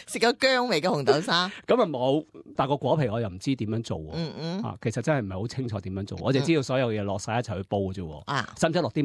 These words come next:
Speaker 2: 米咧？有陣時。
Speaker 1: 咁你唔好問我，我話你，<laughs> 如果你，你自己煲嘅方式啫。
Speaker 2: 就係咁咯，我諗落啲米，落啲紅豆浸完，啲米又浸完，跟住落啲果皮一齊去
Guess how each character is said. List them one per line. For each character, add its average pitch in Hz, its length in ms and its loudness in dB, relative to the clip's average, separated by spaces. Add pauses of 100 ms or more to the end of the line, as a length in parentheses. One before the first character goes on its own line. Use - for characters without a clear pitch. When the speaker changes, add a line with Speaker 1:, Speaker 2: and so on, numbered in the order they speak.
(120)
Speaker 2:
米 101 100 -4
咧？ 127 120 2
有 110 80 0
陣 101 140 -8
時。 - 220 -14 (260)
Speaker 1:
咁 202 320 2
你 233 180 4
唔 - 20 2
好 208 100 4
問 156 280 0
我， 143 120 2
我 147 60 4
話 180 220 4
你， 170 140 4
<laughs> 190 580 2
如 175 120 4
果 - 100 6
你， 165 240 0
你 165 140 2
自 170 120 -8
己 180 100 4
煲 202 160 2
嘅 165 120 4
方 170 240 0
式 202 120 -8
啫。 160 200 -2 (720)
Speaker 2:
就 156 100 2
係 131 120 2
咁 120 240 0
咯， 135 360 2 (120)
我 113 120 0
諗 113 220 2
落 123 140 2
啲 - 200 0
米， 107 280 0
落 101 140 -4 (120)
啲 131 220 0
紅 101 220 -6
豆 110 160 0
浸 127 140 -2
完， 101 480 -4
啲 127 260 0
米 101 60 -2
又 98 120 -4
浸 104 140 -4
完， 95 460 -6
跟 139 140 0
住 135 80 0
落 107 120 -2
啲 135 140 -2
果 120 180 0
皮 - 160 -6
一 135 60 0
齊 104 260 -4
去 113 140 -6